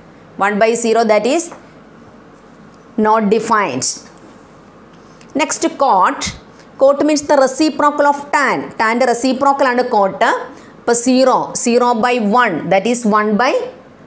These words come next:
zero by one means that is one by zero, that is not defined. Okay, then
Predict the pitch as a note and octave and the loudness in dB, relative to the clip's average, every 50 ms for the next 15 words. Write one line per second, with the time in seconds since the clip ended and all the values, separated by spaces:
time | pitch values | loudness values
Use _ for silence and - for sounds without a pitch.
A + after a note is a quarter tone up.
0 | - - - - - - - - - - - - - - A#3 A#3+ A#3+ B3 A#3+ A#3 | -20 -20 -20 -20 -20 -20 -20 -20 -20 -16 -10 -6 -2 0 2 2 2 2 2 2
1 | B3 B3+ C4 C4 B3+ C4 C4+ C#4 C#4+ C#4+ C#4 B3+ A#3+ - A#3+ A#3 A3+ G#3+ A3 G#3+ | 2 2 2 2 0 2 0 0 0 0 0 0 0 2 0 0 0 0 0 0
2 | G#3+ G#3+ G#3 A#3 A#3+ B3 A#3+ A#3+ C4 B3+ B3+ B3 A3 F3 D#3+ F3 F#3+ F#3+ G3+ A3 | 2 2 2 2 2 0 0 0 0 2 2 2 2 2 0 0 0 0 0 -2
3 | G#3+ - G#3+ A3 G#3+ A3 G#3 F#3+ F#3+ G#3+ G#3+ G#3 A3+ G#3+ G3 F3 C3+ B2 C3+ - | 0 0 0 0 2 2 2 2 0 0 0 0 -2 -2 -2 -2 -4 -6 -6 -6
4 | - - - - - - - - - - - - - - - - - - - - | -8 -8 -10 -14 -20 -20 -20 -20 -20 -20 -20 -20 -20 -20 -20 -20 -20 -20 -20 -20
5 | - - - - - - - - - - - - - - - - - - - - | -20 -20 -20 -20 -20 -20 -20 -20 -20 -20 -20 -20 -20 -20 -20 -20 -20 -20 -20 -20
6 | - - - - - - - - - - - - - - C#4 D4 D#4+ A#3+ F3+ D3 | -20 -20 -20 -20 -20 -20 -20 -20 -20 -20 -10 -4 -4 -2 0 0 0 0 0 -4
7 | D3 - - - - - - - - - - - - - - G#3 C#4 C#4 | -8 -12 -16 -20 -20 -20 -20 -20 -20 -20 -20 -20 -16 -8 -4 -2 0 0